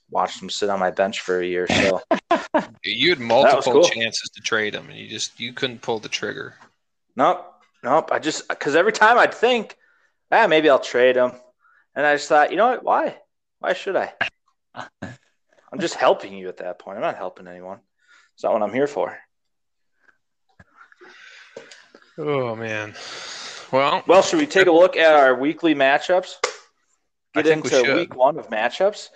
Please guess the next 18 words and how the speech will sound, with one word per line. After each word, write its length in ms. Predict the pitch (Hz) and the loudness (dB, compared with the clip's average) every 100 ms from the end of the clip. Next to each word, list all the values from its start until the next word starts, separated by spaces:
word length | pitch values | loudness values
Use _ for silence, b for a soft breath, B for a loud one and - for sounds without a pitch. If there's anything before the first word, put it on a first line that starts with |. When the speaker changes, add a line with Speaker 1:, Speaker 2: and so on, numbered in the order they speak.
| B B - | B B -2
Speaker 2:
Well, 220 | 131 131 | 2 4
Speaker 1:
Um, 140 | 127 117 | 4 2
Speaker 2:
that's, 140 | 110 | -4
Speaker 1:
Tanner 320 | - 147 190 | -2 -2 2
Speaker 2:
that's 100 | 190 | 2
why 100 | 131 | 4
Speaker 1:
did 80 | 117 | 2
Speaker 2:
everyone's 320 | 127 170 113 | 2 0 0
Speaker 1:
have, 300 | 160 139 135 | 2 4 4
Speaker 2:
here. 100 | 131 - _ _ _ _ _ _ _ _ | 0 -14 _ _ _ _ _ _ _ _
Speaker 1:
yeah, 260 | 131 104 | 0 0
Tanner 340 | - 135 151 202 | -2 -4 -4 -4
did 280 | - 139 147 | -2 -2 0
have 300 | 135 127 117 | 2 2 0
his 200 | 135 117 | -12 -4
weekly 460 | 147 156 - 160 | -4 -4 -4 -4
predictions, 880 | 143 139 120 123 135 - 101 110 - B B B | -4 -14 -2 -2 -2 -10 -12 -16 -18 B B B
um, 500 | - 117 107 104 98 | -2 0 2 0 -4